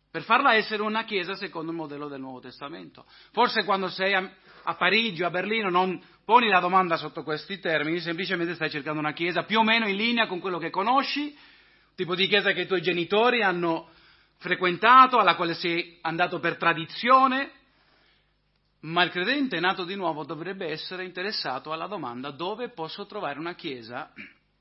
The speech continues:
più in linea, che più assomiglia il modello di chiesa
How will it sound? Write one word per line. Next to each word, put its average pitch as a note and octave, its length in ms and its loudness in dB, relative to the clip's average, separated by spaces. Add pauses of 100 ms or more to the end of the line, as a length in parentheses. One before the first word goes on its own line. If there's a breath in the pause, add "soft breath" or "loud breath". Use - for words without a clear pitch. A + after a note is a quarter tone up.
(460)
più F#3+ 240 -6
in A#3+ 160 -4
linea, C3+ 600 -4 (520 soft breath)
che C#3+ 120 -8
più E3 160 -6
assomiglia F3 640 -2
il D#3+ 100 -2
modello F3+ 520 0
di A#3+ 180 -6
chiesa D3+ 720 -4